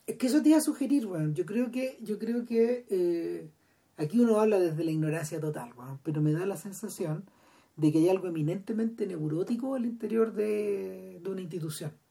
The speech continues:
de las instituciones como tal. La, la organización produce, la organización produce neurosis, weón. O sea, y, y, y es una, y, y, y, y es un costo de desgaste, weón, que tenéis que enfrentar o que tenéis que gestionar de la manera,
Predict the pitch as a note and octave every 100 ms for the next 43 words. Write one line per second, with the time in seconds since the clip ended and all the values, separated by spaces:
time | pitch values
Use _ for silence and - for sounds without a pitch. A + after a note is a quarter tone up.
0 | _ - D#3 D#3 D#3 D#3 D3+ F#3+ E3 -
1 | D3+ C#3+ D3 - _ _ _ _ _ _
2 | _ _ _ E3 F3 F3 D#3+ E3 D#3 -
3 | G#3 A3+ - G#3 A#3 A#3 A#3+ A3+ - -
4 | _ - F3+ E3+ F3 D#3+ - D4+ - A#3
5 | E3+ D3+ C3+ C3 - - - _ _ _
6 | _ _ _ _ _ _ _ _ _ _
7 | _ _ _ _ _ _ _ _ _ -
8 | F3+ G3+ F3+ E3+ F3 A3+ G3 G3+ G#3 G#3
9 | G3 F3+ - - - _ E3+ F3 F3+ E3
10 | F#3 E3+ G3+ G#3 F#3+ G#3+ G3+ - A3+ A3+
11 | G#3+ G3 F3+ D#3 G#3+ - A3 A3 A3 G3+
12 | F3 G3 - G#3+ G#3 G3+ - A3 A#3 F#3+
13 | F3 F#3 G3 F#3+ G#3 G3 G#3 G3+ G#3+ G#3
14 | F#3 F#3 G3+ G3+ G3 G3